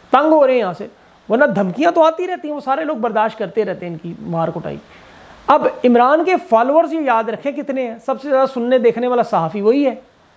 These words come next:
फिर आप पहले कोई दस बारह इमरान already बन चुके हैं, सदीक जान, मखदूम शहाब, अतर काज़मी, बहुत सारे अब आपको पता नाम लोग सुनते हैं, किस किस को रोकेंगे? फवाद चौधरी, आज़म स्वाति, शहबाज गिल, साबिर शाकर, मोईद,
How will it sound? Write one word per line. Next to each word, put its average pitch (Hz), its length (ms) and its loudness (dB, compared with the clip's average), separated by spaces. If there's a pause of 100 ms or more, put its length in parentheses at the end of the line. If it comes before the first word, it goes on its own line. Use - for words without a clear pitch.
(440)
फिर 247 100 6
आप 262 280 2
पहले 294 200 6
कोई 285 180 0
दस 208 440 0
बारह 233 260 2
इमरान 226 360 -2
already 220 320 -2
बन 175 180 -6
चुके 226 240 -8
हैं, 156 160 -10 (160)
सदीक 185 260 -2
जान, 185 260 0
मखदूम 180 360 -2
शहाब, 170 380 2
अतर 185 200 0
काज़मी, 180 280 0
बहुत 330 160 2
सारे 349 160 4
अब 247 180 -2 (320)
आपको 220 220 -2
पता 240 180 -2
नाम 208 240 0
लोग 214 140 0
सुनते 220 260 -2
हैं, 254 80 -2
किस 359 120 -2
किस 349 140 -4
को 359 120 0
रोकेंगे? 202 380 -4 (400)
फवाद 240 220 4
चौधरी, 277 300 2
आज़म 247 260 0
स्वाति, 240 320 -2
शहबाज 220 420 2
गिल, 226 140 -4
साबिर 202 300 0
शाकर, 214 280 0
मोईद, 214 240 0